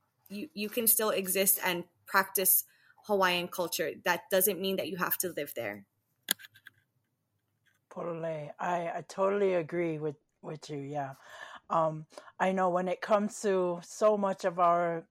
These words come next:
Speaker 2: Kanaka, our babies, they're all being born away from home. And yeah,
Speaker 1: Mm-hmm.
Speaker 2: us being that resource to help them to be grounded and learn their culture. My ka'i, I'm so glad that you're, you're part of that.
Speaker 1: <laughs>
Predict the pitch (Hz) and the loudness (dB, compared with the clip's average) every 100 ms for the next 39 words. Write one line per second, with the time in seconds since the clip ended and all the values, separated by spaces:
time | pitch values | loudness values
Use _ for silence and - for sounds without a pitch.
0 | - 190 165 160 165 165 165 156 156 180 | -12 -6 -4 -2 -2 -2 0 -2 0 2
1 | 277 285 202 165 180 175 180 180 202 190 | 2 2 0 0 4 8 8 6 2 -2
2 | 180 175 202 185 160 160 170 180 - 160 | 0 2 2 2 -2 -2 -2 -4 -2 -4
3 | 156 196 247 175 156 - - - - - | 2 4 6 4 -2 -14 -20 -20 -20 -2
4 | 165 180 190 262 196 196 185 180 175 202 | 0 2 2 4 4 2 -2 -8 -6 2
5 | 226 - 196 226 220 208 185 180 180 202 | 2 2 -2 0 2 4 4 2 0 -2
6 | - 190 175 170 - - 180 165 156 185 | -4 -2 -2 -2 -8 -14 -10 -8 0 0
7 | 185 185 170 165 156 175 156 151 151 _ | 0 -2 -2 -2 -6 -6 -6 -6 -10 _
8 | 170 185 147 180 175 175 165 160 156 165 | -4 -4 0 4 4 4 -2 -2 0 -2
9 | 165 160 170 170 170 156 156 - 180 175 | -4 -6 -6 -6 -8 -8 -8 -6 -6 -6
10 | - 151 147 - - - - - 175 185 | -12 -12 -12 -18 -20 -20 -20 -4 -2 -2
11 | - 160 160 156 - 170 165 151 151 151 | -2 0 0 -6 -8 -10 -6 -6 -4 -8
12 | 139 147 143 143 _ _ _ 143 - 165 | -8 -8 -10 -14 _ _ _ -14 -6 -4
13 | 156 147 143 127 220 | -4 -6 -6 -4 -2